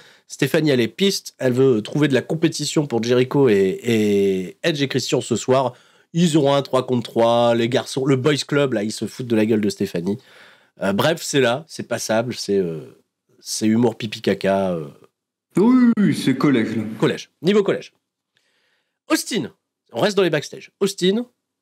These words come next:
Speaker 1: il a la machine à café, tranquille, il a rien demandé à personne. Plateau de cookies, sauf que c'est pas Debra qui a fait des cookies. C'est Stacy Keibler. Oh merde ! Oh traîtrise !
Speaker 2: Racontez ça.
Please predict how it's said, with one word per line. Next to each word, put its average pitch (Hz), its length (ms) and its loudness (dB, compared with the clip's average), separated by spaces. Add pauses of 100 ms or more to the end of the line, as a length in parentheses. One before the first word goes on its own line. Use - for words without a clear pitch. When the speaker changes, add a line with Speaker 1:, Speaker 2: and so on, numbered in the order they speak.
(220)
Speaker 1:
il - 80 -8
a - 40 0
la 143 80 2
machine 135 260 2
à 117 60 0
café, 98 320 -4 (120)
tranquille, 120 420 -6
il - 60 -14
a - 40 -14
rien - 120 -2
demandé 123 220 4
à 107 40 0
personne. 110 420 -4 (580)
Plateau 349 380 0
de 349 60 -6
cookies, 208 420 -8 (160)
sauf - 180 -16
que 143 80 -4
c'est 131 140 -4
pas 220 140 0
Debra 131 340 0 (220)
qui - 80 -14
a - 20 -14
fait 127 100 -4
des 120 80 2
cookies. 113 320 -12 (1200)
C'est 170 180 -2
Stacy - 500 -2
Keibler. 247 360 2 (1160)
Oh 359 280 4
merde ! 339 520 0 (1500)
Oh 349 360 4
traîtrise ! 185 400 2
Speaker 2:
Racontez 175 140 2
ça. 180 500 0